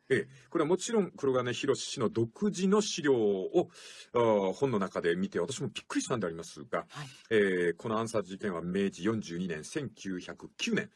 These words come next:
Speaker 1: 十月二十六日午前九時、黒竜江省ハルピン駅頭でお-、起こりました。ここには今、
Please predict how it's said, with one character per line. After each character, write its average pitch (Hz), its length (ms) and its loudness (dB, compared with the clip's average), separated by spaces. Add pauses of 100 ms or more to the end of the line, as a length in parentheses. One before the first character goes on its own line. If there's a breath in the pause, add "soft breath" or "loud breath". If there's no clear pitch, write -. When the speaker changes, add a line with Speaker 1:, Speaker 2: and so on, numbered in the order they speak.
Speaker 1:
十 123 160 -6
月 113 180 -4
二 123 140 -2
十 92 120 -6
六 87 220 -6
日 - 180 -10
午 120 140 0
前 107 220 0
九 - 120 -10
時、 107 140 -6 (280 loud breath)
黒 139 180 -2
竜 165 140 2
江 135 140 2
省 98 160 -2
ハ - 140 -6
ル 143 100 0
ピ 156 140 -8
ン 135 180 -10
駅 - 140 -6
頭 113 240 0
で 175 160 0
お-、 - 80 -6
起 - 60 -14 (180)
こ 113 80 -2
り 185 80 -2
ま - 80 -8
し - 60 -14
た。 - 100 -18
こ 143 100 -10
こ 190 120 4
に 185 80 2
は 135 100 2
今、 135 200 -4